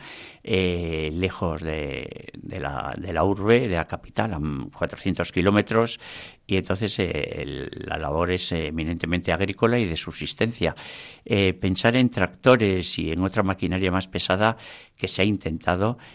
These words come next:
no da resultado. No da resultado porque es, bueno, pues está lejos de la tecnología, del recambio de piezas, de técnicos que puedan reparar, y al final, a la primera avería, eh, el tractor o cualquier, eh,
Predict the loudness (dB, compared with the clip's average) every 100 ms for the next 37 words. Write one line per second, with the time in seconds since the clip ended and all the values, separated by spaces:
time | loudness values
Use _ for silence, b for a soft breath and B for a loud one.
0 | -2 2 4 4 -2 -8 -12 -14 -12 -6
1 | -2 -2 -4 -8 -2 0 0 -2 -2 -4
2 | -2 -8 -8 -12 -12 -6 -2 -2 -4 -6
3 | -6 0 2 4 4 4 2 2 B B
4 | -4 2 2 2 2 2 4 2 2 4
5 | 6 6 4 2 0 0 -2 -4 -6 -4
6 | 0 2 0 -2 4 4 6 4 4 4
7 | 0 -2 -2 0 2 2 0 -4 -6 -4
8 | 0 0 0 -2 0 2 2 2 B B
9 | B 0 2 2 2 2 0 0 0 0
10 | -2 0 4 6 6 4 4 2 0 -4
11 | -6 -4 -4 -4 -6 -4 -6 0 4 4
12 | 0 -10 -4 -4 -2 -2 0 0 -2